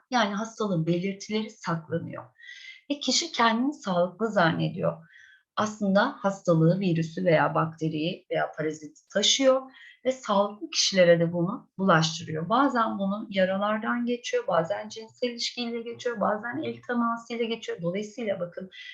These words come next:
biraz önce gördük. E, dudakta uçuk olarak bile çıkabiliyor. Yani onu eline değen kişi başka şeylere elini değdiğinde veya insanlara temas ettiğinde bile geçirebiliyor. Dünyada her yıl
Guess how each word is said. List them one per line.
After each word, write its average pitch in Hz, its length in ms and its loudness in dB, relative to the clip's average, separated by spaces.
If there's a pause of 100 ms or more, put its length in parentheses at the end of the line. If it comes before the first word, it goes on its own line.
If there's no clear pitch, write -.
(180)
biraz 220 200 2
önce 240 260 4
gördük. 156 380 2 (520)
E, 185 340 0 (120)
dudakta 196 720 2
uçuk 214 320 -2
olarak 165 420 6
bile 156 160 -2
çıkabiliyor. 151 440 -2
Yani 185 360 4
onu 208 380 -2 (300)
eline 185 420 2
değen 170 380 2
kişi - 360 -6
başka 160 300 2
şeylere 165 500 0
elini 160 440 -2
değdiğinde 143 640 -2 (340)
veya 160 180 6
insanlara 160 680 0
temas 156 440 -2
ettiğinde 180 380 -6
bile 190 140 -2
geçirebiliyor. 156 720 -4
Dünyada 233 460 2
her 220 340 0
yıl 165 240 -4